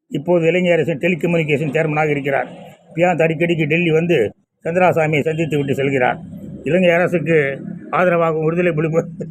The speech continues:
இது வந்து நம்ம திருச்சி வேலுசாமி, சந்திராசாமி தான் ராஜீவ்காந்தியை கொல்றதுக்கு பணம் கொடுத்தாருங்கிறது தெரியும். ஆனா, திருச்சி வேலுசாமி சைலண்டா ஆயிட்டாரு. அவர் பாதி வாயே திறக்கிறது கிடையாது. ஆனா, என்ன மாத்திரம் கிறுக்கன், கையை காலிச்சு உடைப்பான்.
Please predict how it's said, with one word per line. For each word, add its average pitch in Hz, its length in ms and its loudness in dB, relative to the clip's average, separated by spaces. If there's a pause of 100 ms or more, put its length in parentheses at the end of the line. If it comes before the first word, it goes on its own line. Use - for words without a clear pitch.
(720)
இது 147 120 -2
வந்து 165 220 -2
நம்ம 156 220 0
திருச்சி 185 320 -2
வேலுசாமி, 180 480 2 (600)
சந்திராசாமி 175 500 2
தான் 208 180 4
ராஜீவ்காந்தியை 180 480 0
கொல்றதுக்கு 175 460 -2
பணம் 170 220 0
கொடுத்தாருங்கிறது 156 540 0
தெரியும். 147 260 -4 (500)
ஆனா, 147 220 0
திருச்சி 147 280 -6
வேலுசாமி 156 520 0
சைலண்டா 151 400 -2
ஆயிட்டாரு. 131 300 -2
அவர் 123 260 -2
பாதி 147 200 -4
வாயே 156 280 0
திறக்கிறது 151 340 -6
கிடையாது. 143 340 -6 (460)
ஆனா, 180 100 -4
என்ன 175 200 -2
மாத்திரம் 175 260 0
கிறுக்கன், 170 420 -4
கையை 175 260 -2
காலிச்சு 151 300 0
உடைப்பான். 151 440 -4